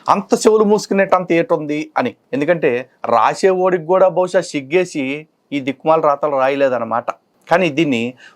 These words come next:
ఒరిజినల్ కాథలిక్ బైబిల్ ఉంటుంది. ఎందుకంటే రెండు వేల సంవత్సరాల క్రితం నుంచి కూడా మొట్టమొదటి నుంచి ఉంది ఏంటిది? కాథలిక్ బైబిల్లోనే. ఒక్కసారి కాథలిక్ బైబిల్లోనే యెహెజ్కేల్‌లోని ఇరవై మూడో అధ్యాయం ఇరవయో వచనాన్ని చూడండి.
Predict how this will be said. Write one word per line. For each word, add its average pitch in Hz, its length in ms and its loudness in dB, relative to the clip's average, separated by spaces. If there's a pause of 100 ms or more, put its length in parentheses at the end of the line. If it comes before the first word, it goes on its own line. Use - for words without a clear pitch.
(120)
ఒరిజినల్ 180 520 2
కాథలిక్ 202 520 0
బైబిల్ 196 260 2
ఉంటుంది. 135 360 -6
ఎందుకంటే 165 320 -2
రెండు 165 260 -2
వేల 180 180 4
సంవత్సరాల 175 540 -2
క్రితం 170 380 -2
నుంచి 180 200 -6
కూడా 170 160 2
మొట్టమొదటి 190 640 0
నుంచి 190 160 -4
ఉంది 190 220 -2
ఏంటిది? 185 540 -6 (380)
కాథలిక్ 175 380 2
బైబిల్లోనే. 117 500 -2 (260)
ఒక్కసారి 220 500 2
కాథలిక్ 226 480 2
బైబిల్లోనే 214 560 2
యెహెజ్కేల్‌లోని 196 800 0
ఇరవై 165 260 2
మూడో 180 320 2
అధ్యాయం 165 500 -2
ఇరవయో 240 520 4
వచనాన్ని 220 500 -2
చూడండి. 147 320 -4